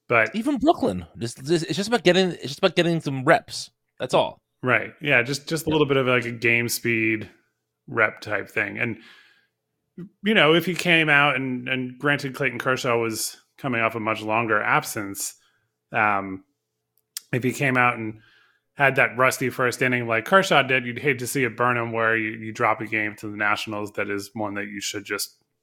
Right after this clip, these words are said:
Speaker 1: win.
Speaker 2: A-, and possibly lose ground in the standings as well.
Speaker 1: Right. So,
Speaker 2: Yeah.
Speaker 1: uh,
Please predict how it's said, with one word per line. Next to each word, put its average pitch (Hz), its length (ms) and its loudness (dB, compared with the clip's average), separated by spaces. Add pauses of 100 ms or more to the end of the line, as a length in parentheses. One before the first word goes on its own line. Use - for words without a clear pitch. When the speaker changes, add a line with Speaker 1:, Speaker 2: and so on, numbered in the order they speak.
(160)
Speaker 1:
win. 107 280 -6 (800)
Speaker 2:
A-, 127 180 4 (120)
and 113 120 0
possibly 117 340 2
lose 107 400 0
ground 104 320 -2
in 95 60 -8
the 87 80 -10
standings 82 460 -8
as 85 100 -14
well. - 280 -10 (680)
Speaker 1:
Right. 113 260 2 (220)
So, 113 400 0
Speaker 2:
Yeah. - 140 -8 (540)
Speaker 1:
uh, 143 300 2